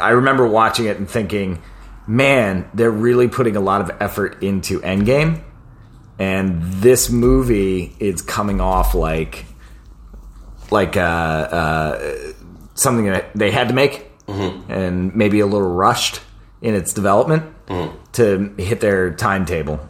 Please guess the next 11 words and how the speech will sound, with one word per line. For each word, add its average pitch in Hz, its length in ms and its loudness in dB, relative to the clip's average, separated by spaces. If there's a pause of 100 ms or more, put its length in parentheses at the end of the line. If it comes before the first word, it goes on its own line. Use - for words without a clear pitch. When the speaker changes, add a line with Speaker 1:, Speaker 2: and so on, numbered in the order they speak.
Speaker 1:
Uh, 92 260 0
that 110 140 2
was 113 160 2
my 98 100 0
main 95 400 -2
takeaway 71 420 -6
from - 200 -14
it. - 100 -14 (480)
But, - 500 0 (600)
you 139 80 0
know, 107 140 0